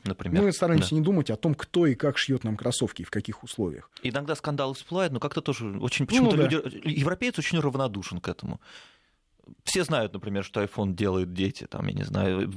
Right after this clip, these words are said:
Speaker 1: по двенадцать часов в день. Ну, почему-то никто это... Ну и ладно,
Speaker 2: Ну и
Speaker 1: слава тебе,
Speaker 2: ладно, да.
Speaker 1: Господи.
Speaker 2: Вот, но, но
Speaker 1: Да.
Speaker 2: самая ужасная история —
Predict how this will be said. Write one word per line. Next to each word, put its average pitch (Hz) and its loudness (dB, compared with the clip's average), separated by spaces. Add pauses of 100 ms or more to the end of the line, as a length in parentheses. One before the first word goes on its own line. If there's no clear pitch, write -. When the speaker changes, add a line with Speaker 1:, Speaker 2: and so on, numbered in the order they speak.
Speaker 1:
по 123 -2
двенадцать 104 -2
часов 123 -2
в - -14
день. 220 -2
Ну, 202 -2
почему-то - -2
никто 180 0
это... 117 0
Ну 175 0
и 123 2
ладно, 95 -4
Speaker 2:
Ну - -10
и - -12
Speaker 1:
слава 226 4
тебе, 131 6 (160)
Speaker 2:
ладно, 95 0
да. 104 0
Speaker 1:
Господи. - -4 (260)
Speaker 2:
Вот, 143 4
но, 156 4
но 151 0
Speaker 1:
Да. - 2
Speaker 2:
самая 147 4
ужасная 117 -2
история — 240 2